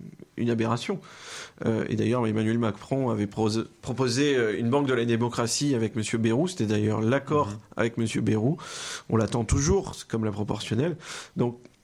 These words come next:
Speaker 1: euh, voilà un peu les conséquences de, de ces non-décisions. Maintenant, euh, vous êtes, euh, c'est pas parce que vous avez un prêt, un prêt auprès d'une banque que vous lui devez, euh, fidélité. Vous n'êtes pas <laughs> obligé d'avoir, euh, je sais pas, vous,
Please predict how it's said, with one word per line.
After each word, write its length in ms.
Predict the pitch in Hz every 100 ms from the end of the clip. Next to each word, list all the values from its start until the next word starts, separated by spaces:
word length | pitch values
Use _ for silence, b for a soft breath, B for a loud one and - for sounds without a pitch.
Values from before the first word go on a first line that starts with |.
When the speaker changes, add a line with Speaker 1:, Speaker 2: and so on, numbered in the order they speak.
| _ _ _ _ _ - - -
Speaker 1:
euh, 800 | 117 110 98 104 98 87 95 90
voilà 400 | 85 104 131 131 -
un 100 | 113
peu 100 | 143
les 160 | 139 120
conséquences 520 | 120 123 107 143 123
de, 180 | 113 -
de 160 | 120 117
ces 200 | - 117
non-décisions. 580 | 127 127 120 151 202
Maintenant, 560 | 139 117 107 147 160 139
euh, 160 | 117 113
vous 280 | 113 110
êtes, 240 | 120 120 113
euh, 120 | 104
c'est 140 | -
pas 100 | 123
parce 160 | 139 -
que 80 | 143
vous 120 | 131
avez 160 | 113 107
un 60 |
prêt, 280 | - 110 107 -
un 100 | 117
prêt 200 | - 151
auprès 200 | 120 113
d'une 200 | 110 113
banque 240 | 143 151
que 40 | 123
vous 120 | 113
lui 200 | 113 113
devez, 440 | 117 113 131 143 120
euh, 40 |
fidélité. 500 | 104 113 113 123 170
Vous 100 | 156
n'êtes 140 | 110 104
pas 80 |
<laughs> 0 |
obligé 480 | 123 120 139 120 135
d'avoir, 500 | 143 117 123 139 120
euh, 20 | 104 B B B B
je 60 | -
sais 40 |
pas, 120 | 135
vous, 340 | 135 117 107